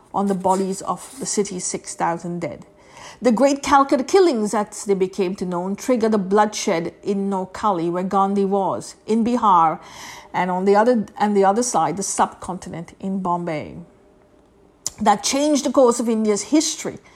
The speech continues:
The threat the Muslims had been uttering for years, with their warnings of a cataclysm which would overtake India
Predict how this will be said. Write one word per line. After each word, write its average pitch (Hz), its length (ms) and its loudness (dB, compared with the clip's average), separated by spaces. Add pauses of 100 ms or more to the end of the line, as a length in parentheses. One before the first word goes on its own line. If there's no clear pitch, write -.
(380)
The - 80 -6
threat 277 340 0 (360)
the 220 160 0
Muslims 233 440 0
had 220 180 2
been 214 160 0
uttering 214 380 -2
for 202 160 -2
years, 208 640 0 (440)
with 202 360 2
their 208 160 4
warnings 240 540 2
of 220 120 0
a 254 60 -2
cataclysm 254 880 2
which 226 240 -2
would 220 180 -4
overtake 202 600 -2
India 214 440 0